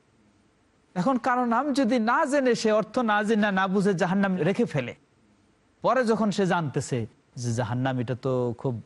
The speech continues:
ডেঞ্জারাস বিষয়, তাহলে এটা কিভাবে নাম হইতে পারে?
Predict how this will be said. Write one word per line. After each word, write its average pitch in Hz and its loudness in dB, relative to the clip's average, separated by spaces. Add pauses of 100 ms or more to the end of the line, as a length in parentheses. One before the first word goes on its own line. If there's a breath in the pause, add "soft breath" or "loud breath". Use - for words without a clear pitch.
(100)
ডেঞ্জারাস 131 -2
বিষয়, 147 -4 (540)
তাহলে 151 0
এটা 147 -2
কিভাবে 156 0
নাম 143 -2
হইতে 135 -2
পারে? 139 -4